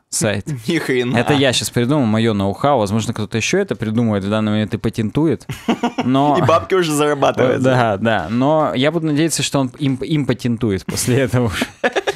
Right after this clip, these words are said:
Speaker 1: Так вот, и вот чем больше у тебя контента на сайте, тем больше у тебя веса у search поля. Видимо, у Бабич свой сайт очень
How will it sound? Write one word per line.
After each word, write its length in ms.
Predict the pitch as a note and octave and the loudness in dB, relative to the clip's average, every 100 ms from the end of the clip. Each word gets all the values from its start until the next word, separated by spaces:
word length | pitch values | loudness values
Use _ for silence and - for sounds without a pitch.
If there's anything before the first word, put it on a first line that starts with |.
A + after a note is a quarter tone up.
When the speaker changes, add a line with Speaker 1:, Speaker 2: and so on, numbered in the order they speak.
| E3+ F#3+ G3 - | -4 -2 -2 0
Speaker 1:
Так 180 | C#3 E3 | 0 2
вот, 400 | F#3+ F#3 G#2+ - - - | 2 2 2 -2 -8 -2
и 480 | E3 F3 E3+ E3 - _ _ _ _ _ _ _ _ _ _ | 2 4 4 2 0 _ _ _ _ _ _ _ _ _ _
вот 280 | B2+ D#3 B2+ _ | 0 0 0 _
чем 240 | - F3+ E3 | 0 2 4
больше 300 | F#3 - C#3 | 2 2 0
у 20 | |
тебя 120 | C#3 | 0
контента 480 | - B2+ C#3+ B2 A#2 | 0 0 2 0 0
на 80 | A#2 | 0
сайте, 300 | D#3+ F3 C#3 | 2 0 -2
тем 220 | A#2+ A#2 | -2 0
больше 340 | A#2 D3+ - A#2+ | 2 0 0 -2
у 40 | |
тебя 560 | G#2 G2+ B2 A#2+ F2 C2+ | -2 0 2 2 0 -2
веса 480 | G#2+ B2+ C#3 - F#2+ | -2 0 0 -2 -2
у 300 | A2+ A2+ A2 | -2 0 0
search 440 | - A#2+ G#2 - | 0 -2 -2 -4
поля. 260 | - G2+ F#2 | -2 -2 0
Видимо, 320 | A#2+ D3+ E3+ | -2 0 0
у 40 | D#3 | -2
Бабич 460 | D3+ D3+ F3 D3 | 0 0 2 0
свой 200 | - B2+ | -2 -2
сайт 340 | A#2+ D3 D3 - | 0 0 0 -2
очень 380 | G2 B2 C3 A#2 | -4 -2 -2 -2